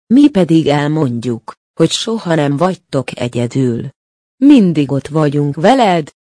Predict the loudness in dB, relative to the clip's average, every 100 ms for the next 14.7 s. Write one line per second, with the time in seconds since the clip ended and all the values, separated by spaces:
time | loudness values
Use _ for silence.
0 | _ 0 0 0 -2 -4 -4 -6 -4 -4
1 | -4 -4 -2 -2 -2 -4 -2 -2 -2 -2
2 | -2 0 0 0 -2 -2 -4 -4 -6 -4
3 | -2 -2 -2 -4 -4 -4 -4 -6 -10 -18
4 | _ -4 -2 0 0 2 0 -2 0 0
5 | 0 -2 -4 -4 -2 2 2 4 2 2
6 | 2 2 -2 -2 -2 -2 -2 -4 -2 -2
7 | 0 -2 -2 -2 -2 -4 -6 -6 -8 _
8 | -4 -2 -2 0 0 0 -2 -2 -4 2
9 | 4 4 2 0 -4 -2 -4 -4 -4 -4
10 | -2 -2 -2 -2 -2 -6 _ _ -4 -2
11 | 0 0 -2 -4 -2 0 0 -2 -2 -2
12 | 0 0 0 0 0 -2 -2 -2 -2 -4
13 | -10 _ -4 0 0 -2 -6 -8 -10 -8
14 | -8 -8 -10 -10 -10 -12 -14